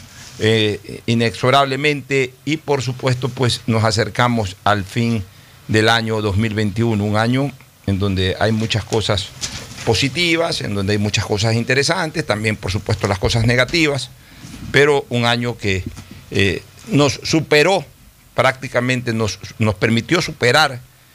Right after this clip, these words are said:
eh, uno de los problemas más graves que ha vivido la humanidad en, en todos los tiempos, como fue esta pandemia de coronavirus,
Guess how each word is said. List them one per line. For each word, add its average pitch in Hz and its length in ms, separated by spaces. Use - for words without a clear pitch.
eh, 104 380
uno 131 180
de 127 40
los 123 80
problemas 120 360
más 123 140
graves 123 320
que - 80
ha 117 60
vivido 117 360
la 110 100
humanidad 107 540
en, 98 440
en 107 100
todos 131 240
los 107 160
tiempos, 113 400
como 117 220
fue 117 180
esta 107 220
pandemia 107 520
de 98 120
coronavirus, 117 840